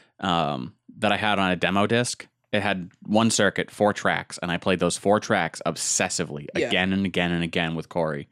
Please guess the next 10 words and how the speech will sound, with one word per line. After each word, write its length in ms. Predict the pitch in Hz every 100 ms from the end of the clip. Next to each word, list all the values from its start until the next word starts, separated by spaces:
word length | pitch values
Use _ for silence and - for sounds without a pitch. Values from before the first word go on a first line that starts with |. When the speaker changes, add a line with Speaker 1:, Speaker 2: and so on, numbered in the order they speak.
| -
Speaker 2:
Yeah. 200 | 175 - - - _ -
Speaker 1:
And 640 | 101 95 92 87 87 87
so 120 | - 107
I 100 | 107
know 120 | 120
those 220 | 120 110
four 180 | - 101
tracks 300 | 110 98 -
very 320 | 82 95 90
well. 320 | 78 67 64